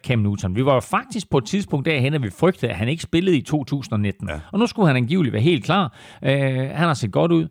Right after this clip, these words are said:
Speaker 1: her, øh, i, i træningslejren, øh, og han har nogle, øh, vidunderlige våben at lege med.
Speaker 2: Mhm.
Speaker 1: Så,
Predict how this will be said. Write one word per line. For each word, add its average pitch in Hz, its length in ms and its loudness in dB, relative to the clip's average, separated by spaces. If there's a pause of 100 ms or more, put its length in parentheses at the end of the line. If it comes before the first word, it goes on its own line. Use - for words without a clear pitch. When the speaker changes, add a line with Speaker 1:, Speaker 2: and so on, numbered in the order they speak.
Speaker 1:
her, 131 280 2
øh, 117 180 -4
i, 113 400 -2
i - 20 -6
træningslejren, 180 680 0 (320)
øh, 139 420 2
og 127 80 -4
han 160 120 2
har 120 200 0
nogle, 110 380 0
øh, 107 120 0
vidunderlige 139 420 2
våben 127 400 2 (100)
at 107 80 2
lege 160 200 2
med. 139 180 2
Speaker 2:
Mhm. - 220 -10 (100)
Speaker 1:
Så, - 160 0